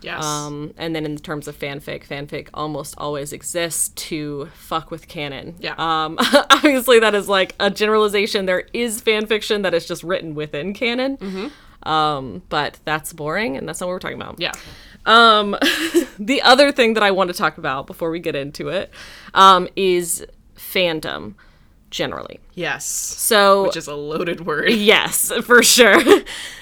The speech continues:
Speaker 2: So fandom refers to fans of a particular person, team, fictional series, or anything of this sort, um, regarded collectively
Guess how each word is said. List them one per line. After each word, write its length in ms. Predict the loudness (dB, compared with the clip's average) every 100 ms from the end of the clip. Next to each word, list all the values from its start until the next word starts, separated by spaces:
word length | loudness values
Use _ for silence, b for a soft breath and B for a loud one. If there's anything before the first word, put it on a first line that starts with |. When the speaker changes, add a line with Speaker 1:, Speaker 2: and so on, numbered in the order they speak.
| B
Speaker 2:
So 180 | 6 6
fandom 720 | 6 6 6 4 2 0 -4 -4
refers 460 | -4 0 0 0 -2
to 180 | -6
fans 500 | -4 -2 0 0 -2
of 140 | -4 -2
a 80 | -2
particular 640 | -4 -6 -6 -2 -2 -2
person, 540 | -2 -4 -2 -4 -4
team, 640 | -6 -8 -6 -4 -4 -6 -4
fictional 420 | -4 -4 -4 -4
series, 680 | -4 -2 -2 0 -2 -2 -6
or 300 | -6 -6 -6
anything 400 | -8 -10 -8 -8
of 160 | -8 -8
this 180 | -8 -6
sort, 520 | -6 -4 -4 -6 -8 B B B
um, 480 | 2 4 4 0 -6 -6
regarded 560 | -4 2 4 4 0
collectively 1000 | -6 -2 0 0 0 -2 0 -2 0 -4